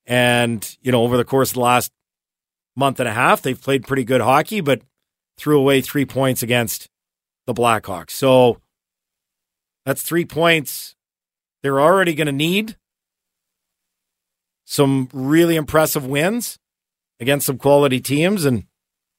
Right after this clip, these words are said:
they're gonna need three more of those points against the teams like Jersey and Toronto and Colorado and the likes. And, and Seattle's gonna be no joke here tonight. This is gonna be a tough game.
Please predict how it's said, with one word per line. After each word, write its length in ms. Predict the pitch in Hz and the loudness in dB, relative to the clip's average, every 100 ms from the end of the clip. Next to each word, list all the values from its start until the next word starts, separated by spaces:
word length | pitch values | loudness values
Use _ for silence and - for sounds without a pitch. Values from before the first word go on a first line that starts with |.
| _ _ _ _ _ _ _ _ _ _ | _ _ _ _ _ _ _ _ _ _
they're 120 | 110 117 | -6 -2
gonna 160 | 131 | 0
need 200 | 139 147 | 0 -2
three 220 | - 165 | -2 -2
more 220 | 156 160 185 | 0 2 2
of 60 | |
those 220 | 135 123 | 2 -2
points 380 | - 131 135 131 | -4 -4 -2 -4
against 460 | 123 127 123 - - | -2 0 -2 -4 -4
the 320 | 123 110 107 _ _ _ _ _ _ _ _ _ _ - | 0 0 -2 _ _ _ _ _ _ _ _ _ _ -4
teams 680 | 131 127 120 98 - - - | 2 2 2 -2 -8 -10 -4
like 260 | 120 110 90 | 0 0 0
Jersey 500 | 127 123 101 117 110 | 0 0 0 0 0
and 120 | 101 | -2
Toronto 600 | - 113 113 117 113 110 | -2 2 4 4 2 2
and 180 | 104 98 _ _ _ _ _ _ | -2 -6 _ _ _ _ _ _
Colorado 560 | - 131 117 117 117 113 | -2 0 2 0 0 -2
and 100 | 113 | -4
the 40 | |
likes. 400 | 117 131 214 - | -2 -2 -2 -4
And, 160 | 135 107 _ _ _ _ _ _ _ _ _ _ - | -8 -10 _ _ _ _ _ _ _ _ _ _ -14
and 100 | 120 | -8
Seattle's 440 | - 127 151 160 - | -2 0 2 0 -2
gonna 160 | 165 | -2
be 340 | 156 160 156 131 _ _ _ | 0 2 0 -2 _ _ _
no 160 | 131 156 | -4 -2
joke 320 | 127 160 147 | 2 2 2
here 160 | 160 160 | 0 0
tonight. 340 | 151 165 113 | 2 0 0
This 100 | 117 | -8
is 60 | 117 | -4
gonna 140 | 147 | -2
be 80 | 147 | 0
a 40 | |
tough 240 | 139 147 143 | 2 0 2
game. 320 | 151 135 87 | 0 0 -4